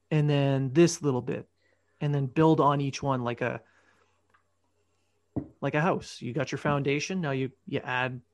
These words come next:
you add the king posts. You add this. You add little by little by little.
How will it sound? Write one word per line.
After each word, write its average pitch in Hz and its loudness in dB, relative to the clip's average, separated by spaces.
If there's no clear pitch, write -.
you 147 -12
add 123 -12
the 135 -6
king 165 -2
posts. 160 -6
You - -12
add 127 -10
this. 147 -2
You 135 -10
add 127 -12
little 170 4
by 147 2
little 147 0
by 139 0
little. 127 -8